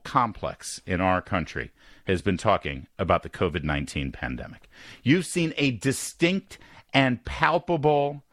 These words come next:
adjustment in terms of how the media, the pop culture, the late night hosts, the politicians, the government officials,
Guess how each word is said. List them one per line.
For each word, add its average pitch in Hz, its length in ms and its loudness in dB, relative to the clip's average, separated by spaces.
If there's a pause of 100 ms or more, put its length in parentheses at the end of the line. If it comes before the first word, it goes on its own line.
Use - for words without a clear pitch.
(460)
adjustment 120 960 0 (1900)
in 127 180 4
terms 143 360 2
of 120 100 0
how 120 180 6
the 92 120 0
media, 147 600 2 (160)
the 113 140 0
pop - 340 4
culture, 151 540 -2 (220)
the 117 100 4
late 98 260 2
night 139 320 2
hosts, 143 460 0 (220)
the 117 100 4
politicians, 135 1040 0 (200)
the 113 80 4
government 104 420 4
officials, 156 880 -2